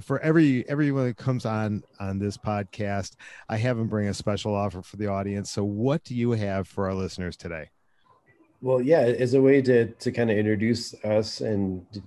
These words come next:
Speaker 2: to try to check us out and see what we're all about, we,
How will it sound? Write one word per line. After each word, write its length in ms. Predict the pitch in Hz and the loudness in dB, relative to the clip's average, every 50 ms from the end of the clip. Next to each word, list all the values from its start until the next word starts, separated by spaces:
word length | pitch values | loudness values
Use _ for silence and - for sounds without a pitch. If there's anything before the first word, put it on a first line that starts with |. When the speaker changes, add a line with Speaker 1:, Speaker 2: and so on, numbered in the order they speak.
| - - | -14 -14
Speaker 2:
to 100 | - 98 | -14 -10
try 200 | - - 104 104 | -4 0 0 0
to 60 | 92 | 0
check 260 | - - 113 110 110 | 0 -2 -2 0 0
us 140 | 101 - - | -2 0 0
out 140 | 110 101 107 | 0 2 0
and 140 | 98 95 | 0 -2
see 160 | - - 110 104 | -2 -2 -2 0
what 140 | 98 98 | 0 2
we're 120 | 98 101 98 | 2 2 2
all 160 | 95 92 90 | 2 2 0
about, 400 | 90 80 104 110 110 104 101 98 | 0 2 2 4 4 4 2 2
we, 300 | 98 98 95 92 90 | 2 0 0 0 -2